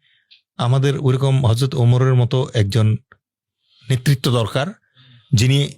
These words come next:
নিজের সততা দিয়ে বাকিদেরকে উদ্বুদ্ধ করবে। ডক্টর ইউনূস যদি কোনো দুর্নীতি না করে, আর কোনো উপদেষ্টার সুযোগ আছে নাকি? আপনার লিডারশিপ যদি পিওর and অনেস্ট থাকে, আপনার উপদেষ্টার অভাব হবে না, আমি আপনার এটা বলে দিতে পারি।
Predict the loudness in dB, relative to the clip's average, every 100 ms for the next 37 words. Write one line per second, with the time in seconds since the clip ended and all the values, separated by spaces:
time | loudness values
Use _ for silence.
0 | _ _ 0 2 4 2 0 -2 0 0
1 | 2 2 2 -2 -6 -14 -20 -6 -4 -2
2 | -2 0 2 2 2 2 0 -2 -4 -6
3 | -8 _ -20 -20 -20 _ _ -2 0 2
4 | 2 2 2 2 2 2 2 2 4 4
5 | 2 2 0 -2 -2 -2 -2 -4 -2 -2
6 | 0 2 2 0 0 -2 0 2 2 0
7 | 0 -2 -2 -12 _ _ _ _ -8 -2
8 | 2 4 2 2 0 0 2 2 2 2
9 | 2 0 0 -2 0 0 0 0 2 0
10 | 0 0 2 0 0 -4 -2 0 0 0
11 | -2 0 -2 -4 -8 -18